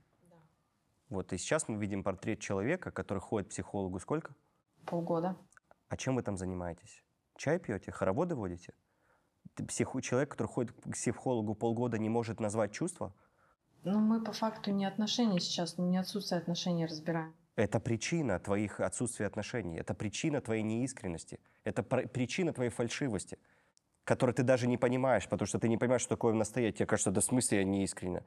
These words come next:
Speaker 2: Я такая всегда». Так в том и дело, что ты всегда отсоединена от себя настоящей. Ты даже чувства назвать не можешь.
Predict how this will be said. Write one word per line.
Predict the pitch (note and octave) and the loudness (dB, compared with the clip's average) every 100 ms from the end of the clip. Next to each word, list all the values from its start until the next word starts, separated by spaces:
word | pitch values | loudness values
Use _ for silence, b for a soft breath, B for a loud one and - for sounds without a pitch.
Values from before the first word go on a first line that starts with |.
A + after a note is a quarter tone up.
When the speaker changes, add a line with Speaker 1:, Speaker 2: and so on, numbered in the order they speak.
| B B | B B
Speaker 2:
Я | G#2+ | 4
такая | - - C3 | 6 6 4
всегда». | B2+ - C#3 C3+ G2+ | 4 0 4 6 6
Так | G2+ | 4
в | |
том | - D#3+ | 4 4
и | E3+ | 4
дело, | G#3 F3 | 4 2
что | C3+ | 2
ты | D3 | 0
всегда | C#3 C#3+ C3+ E3+ E3+ B B | 0 0 4 4 4 B B
отсоединена | B2+ B2+ D3 C#3 D#3+ F3+ | 4 4 2 4 6 6
от | D3 | 6
себя | - C#3 C#3 | 2 2 2
настоящей. | E3 - C#3+ C3 - - _ _ _ | 2 0 0 0 -2 -10 _ _ _
Ты | - | 2
даже | C#3 C#3 | 4 4
чувства | D3+ G3+ F3+ D3+ | 2 2 4 2
назвать | C3 C3+ A#2 | 4 2 2
не | B2 | 2
можешь. | B2+ F#2+ E2 | 0 -2 -8